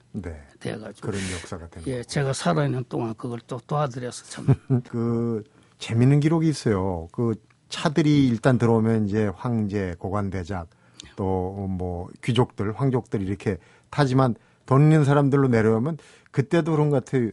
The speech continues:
Speaker 1: 어, 뭐 오렌지족 그래가지고 외제차 타고 다니면서 사고 내고 그랬는데
Speaker 2: 예, 예.
Speaker 1: 최초의 교통사고, 거의 최초의 교통사고가 이게 또 그때로 치면 오렌지족, 이완용.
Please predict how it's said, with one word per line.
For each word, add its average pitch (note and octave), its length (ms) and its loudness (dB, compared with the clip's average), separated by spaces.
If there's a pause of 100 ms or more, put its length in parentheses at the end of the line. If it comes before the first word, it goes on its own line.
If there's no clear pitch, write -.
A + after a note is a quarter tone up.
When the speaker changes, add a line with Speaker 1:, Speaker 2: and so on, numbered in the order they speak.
Speaker 1:
어, A#2+ 420 -2
뭐 A#2+ 140 0
오렌지족 D3 520 6
그래가지고 A#2+ 540 4
외제차 A2+ 420 2
타고 B2 240 -6
다니면서 G#2+ 280 0
사고 C#3 300 -2
내고 A#2+ 180 0
그랬는데 F#2+ 600 -4 (120)
Speaker 2:
예, A3 140 10
예. D#3 280 4
Speaker 1:
최초의 F3 400 0
교통사고, B2+ 640 0
거의 C3+ 300 0
최초의 D#3+ 380 -4
교통사고가 B2+ 800 -2 (640)
이게 B2+ 160 4
또 C#3 380 2
그때로 C3+ 360 2
치면 B2+ 300 0
오렌지족, G#2+ 600 -2
이완용. C3 720 4